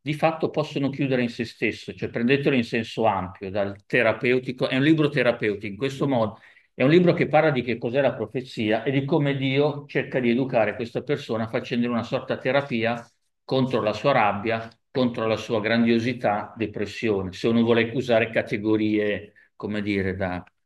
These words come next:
psicologo taglia e cucito, voglio dire, un professionista, però c'è sempre una dinamica profonda. Il mare, il vento,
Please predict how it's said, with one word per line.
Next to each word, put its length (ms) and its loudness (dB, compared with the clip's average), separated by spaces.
psicologo 960 0
taglia 260 2
e 60 -6
cucito, 520 -8
voglio 220 -6
dire, 260 -8
un 220 -8
professionista, 680 -6
però 440 2
c'è 120 -4
sempre 340 -2
una 140 4
dinamica 580 -2
profonda. 640 -6
Il 180 6
mare, 600 2
il 180 2
vento, 680 0